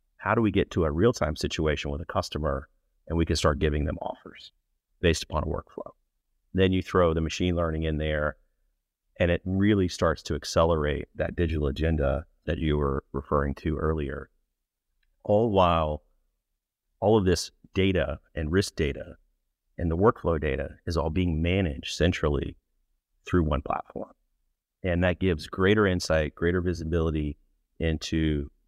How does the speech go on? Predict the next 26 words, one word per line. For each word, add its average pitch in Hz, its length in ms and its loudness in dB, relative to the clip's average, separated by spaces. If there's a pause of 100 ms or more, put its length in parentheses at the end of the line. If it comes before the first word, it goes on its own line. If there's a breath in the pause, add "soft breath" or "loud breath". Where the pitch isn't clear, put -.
the 78 120 0
organization's 78 640 0
risk 78 200 -4
profile 69 680 -4 (440)
at 76 120 -4
the 85 100 0
end 78 100 2
of 73 40 0
the 73 60 0
day, 71 520 2 (240)
and 76 180 -4
then 76 160 -2
the 71 80 -4
focus - 420 0
on 73 340 0 (420)
how 90 180 2
do 98 60 4
we 92 100 2
help 80 200 0
our 71 80 -2
clients - 440 -8
win - 380 -6 (500)
by 78 120 0
generating 78 420 0
more 69 200 -8
revenue - 280 -10